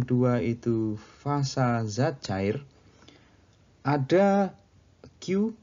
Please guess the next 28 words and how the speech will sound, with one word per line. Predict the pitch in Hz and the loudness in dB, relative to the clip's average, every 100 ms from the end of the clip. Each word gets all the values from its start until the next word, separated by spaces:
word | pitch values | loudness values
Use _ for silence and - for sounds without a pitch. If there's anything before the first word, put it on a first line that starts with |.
| - | -2
Q | 175 | 2
ini | 165 160 165 180 175 - | 2 0 -2 -4 -6 -4
energi | 131 135 131 | 0 0 0
panas, | 131 123 120 120 - - | -2 0 0 -2 -8 -8
nanti | 120 120 | -6 -4
kita | 131 123 110 | -4 -2 -4
akan | 113 | -4
jelaskan | 113 107 107 - 120 117 | -4 -4 -6 -4 -2 -2
di | 113 101 101 101 - | -4 -6 -6 -8 -6
mulai | 101 101 104 | -4 -4 -4
bab | 113 104 | -8 -8
dua | - 107 104 | -4 -2 -2
dan | 104 104 | -4 -8
bab | 110 - | -8 -8
tiga. | 107 98 101 101 | -8 -8 -8 -8
Q | - 165 170 | -4 -2 0
ini | 147 156 180 | -2 -4 -6
melambangkan | 160 143 131 113 107 107 - 139 147 139 - _ _ | -4 0 0 0 -4 -4 -2 -2 -4 -8 -20 _ _
energi | 127 131 127 127 | 0 0 0 -2
panas | 123 135 151 - | 0 -2 -4 -4
yang | 143 139 | -2 -2
masuk | 139 175 - - - | -2 -4 -4 -4 -4
ke | 127 | -4
dalam | 117 110 117 | -2 -4 -4
sistem. | 120 - 127 131 190 - _ _ _ _ _ | -6 -6 -2 -2 -4 -14 _ _ _ _ _
Jadi | - 113 131 | -6 -2 0
di | |
sini | 113 127 123 139 | 0 0 2 2